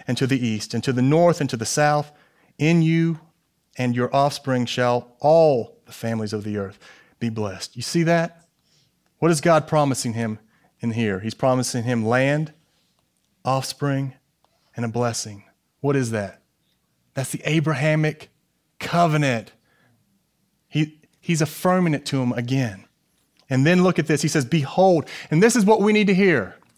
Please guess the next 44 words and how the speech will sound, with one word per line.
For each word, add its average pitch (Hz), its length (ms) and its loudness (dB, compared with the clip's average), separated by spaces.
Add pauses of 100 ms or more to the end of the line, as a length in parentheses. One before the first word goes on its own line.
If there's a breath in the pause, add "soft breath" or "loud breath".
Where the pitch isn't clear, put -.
(200 soft breath)
Pay 208 160 4
attention 220 380 4
to, 170 80 4
the, 170 80 -2
to 170 160 0
this, 196 240 4
these 180 240 2
words 180 280 4
right 170 140 2
here, 175 100 4
'cause 160 200 2
these 214 160 4
are 202 80 4
the 175 80 4
words 180 340 2 (140 loud breath)
that 156 120 0
we 175 140 4
need 202 160 4
to 180 80 2
hear 180 180 2
this 151 200 -2
morning. 123 320 0 (240 loud breath)
"Behold, 190 440 6
I 208 200 4
am 202 180 6
with 214 240 6
you, 113 320 0 (380 loud breath)
and 170 120 6
I 202 120 6
will 202 120 4
keep 220 380 2
you 143 140 2
wherever 196 340 6
you 196 160 4
go, 185 320 6
and 156 100 4
I 185 60 6
will 190 140 4
bring 180 260 4
you 208 140 4
back 190 320 4
to 180 80 2
this 170 240 2
land, 180 360 4